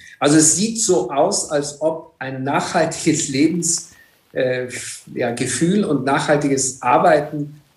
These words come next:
teurer ist. Und das ist, glaube ich, eines dieser Trugbilder, die wir ja auch mit unserer Studie jedes Jahr versuchen, äh, aufzuklären. Eines dieser Trugbilder, mit denen die Menschen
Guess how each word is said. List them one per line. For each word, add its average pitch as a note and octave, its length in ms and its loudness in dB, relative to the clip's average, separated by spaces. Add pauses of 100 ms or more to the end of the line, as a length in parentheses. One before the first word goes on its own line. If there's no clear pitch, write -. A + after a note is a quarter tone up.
(140)
teurer D3 480 0
ist. - 300 -18 (540)
Und C3 500 -8
das E3+ 300 0
ist, D#3 240 -4
glaube D3 260 2
ich, - 180 -6
eines D3 320 -2
dieser C#3 240 -4
Trugbilder, D#3 680 0
die C3+ 180 -2
wir C3 100 2
ja B2 180 0
auch C3 120 -6
mit C#3 100 -8
unserer B2 240 -4
Studie E3+ 400 0
jedes C3+ 420 0
Jahr C3 220 0
versuchen, C3 580 -8 (380)
äh, A#2+ 600 -2 (120)
aufzuklären. C#3 920 0 (120)
Eines D3 220 2
dieser D3 220 2
Trugbilder, E3 540 0
mit C#3+ 260 -2
denen C#3+ 220 -2
die C3+ 80 -6
Menschen D#3 720 -8